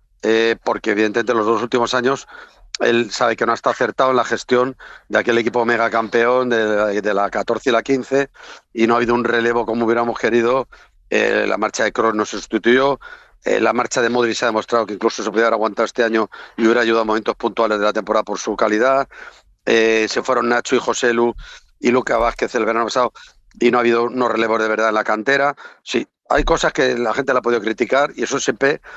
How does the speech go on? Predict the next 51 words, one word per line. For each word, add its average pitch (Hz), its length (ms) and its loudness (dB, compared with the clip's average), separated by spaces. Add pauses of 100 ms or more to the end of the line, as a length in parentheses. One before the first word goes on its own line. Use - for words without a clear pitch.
(240)
hay 120 140 2
un 123 120 0
cupo, 147 360 2
pe-, - 160 -8 (180)
no 101 140 -2
muy 113 120 2
alto, 123 220 2
pero 117 140 0
un 101 40 -10
cupo 117 160 0
de 110 40 0
gente 120 280 -2
que 117 220 0 (220)
ese - 140 0
descontento 123 500 0
te 127 80 -2
lo 117 80 2
puede 117 460 0
penalizar 117 520 -2 (320)
en 110 120 2
las 107 160 2
urnas. 104 320 2
Pero 113 320 0 (240)
al 98 100 -2
final 104 220 0
la 110 80 2
gente 127 180 -2
lo 123 80 2
que 123 80 0
vota 135 220 0
es - 180 -6 (320)
el 113 120 0
bagaje 120 340 2
de 117 80 2
un 123 180 0
presidente 127 600 -2 (360)
que 110 100 0
lleva 127 100 4
veintitrés 127 420 -2
años 113 160 0
en 120 80 0
el 104 80 -2
cargo 135 400 0 (480)
y - 100 -4
que 92 520 -2
el 87 60 -8
Madrid 92 260 -2
ha 101 60 0
ganado 117 360 0 (260)
siete - 260 -2
Champions. - 380 -4